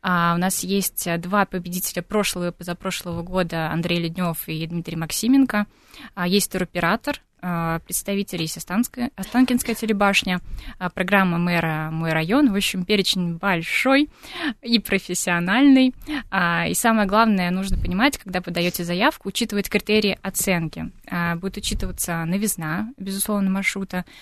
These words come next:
какие интересные фишки применяются. Может быть, это иммерсивный спектакль какой-то,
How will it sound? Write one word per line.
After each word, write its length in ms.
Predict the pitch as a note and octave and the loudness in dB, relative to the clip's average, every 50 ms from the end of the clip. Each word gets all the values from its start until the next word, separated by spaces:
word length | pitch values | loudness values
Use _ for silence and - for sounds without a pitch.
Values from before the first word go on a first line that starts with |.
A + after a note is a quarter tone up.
| - - - | -20 -20 -16
какие 280 | - - F3+ - A3+ A#3 | -12 -12 -8 -4 0 0
интересные 640 | A3 G#3 - G3+ G3 G3+ G#3 - - G3+ F#3 F3+ F3 | 0 0 0 0 0 0 0 -2 -2 -2 -2 -2 -4
фишки 440 | - - G3+ G3 - - - F3+ E3+ | -4 -6 -6 -6 -6 -8 -8 -12 -12
применяются. 640 | - F3 F3 F3 F3 F3 F3 F3 E3+ - - - E3+ | -8 -6 -4 -2 -2 0 0 -2 -2 -4 -6 -6 -4
Может 200 | E3+ F3+ F#3 F3+ | -4 -4 -4 -4
быть, 140 | F#3+ - - | -8 -12 -10
это 340 | - G3 F#3 F#3 F3+ F3+ F3+ | -8 -4 -4 -2 -2 0 0
иммерсивный 540 | F3+ F#3 F#3+ - - - G3+ G3+ G#3 G3 G3 | 0 0 0 0 -2 0 0 0 0 0 0
спектакль 640 | - - - - G3 - - E3+ E3 E3 - E3+ F3 | -2 -6 -8 -10 -14 -8 -6 -6 -6 -6 -6 -10 -12
какой-то, 600 | - E3+ - - E3+ E3 D#3 - - E3 D#3+ D#3+ | -12 -12 -10 -8 -6 -6 -6 -6 -8 -8 -8 -8